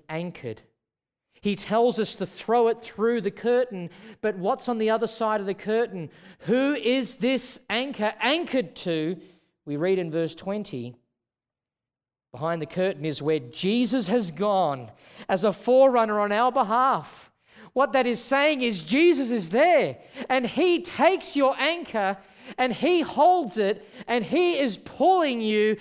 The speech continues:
to glory. As you are suffering, as you are struggling, as you are being overwhelmed,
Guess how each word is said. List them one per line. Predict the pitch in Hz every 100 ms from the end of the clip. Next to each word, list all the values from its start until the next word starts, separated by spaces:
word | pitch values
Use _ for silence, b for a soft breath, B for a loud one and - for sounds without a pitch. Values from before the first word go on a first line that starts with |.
| B 220
to | - 247
glory. | 262 294 320 359 269 147 123 - _ B 220 -
As | 247 165
you | 294 320
are | 254
suffering, | - - 269 220 - 240 220
as | 214 175
you | 233
are | 220
struggling, | - - 277 320 247 214 196
as | 208 190
you | 233
are | 226
being | 175 311 320
overwhelmed, | 262 240 220 202 233 240 226 202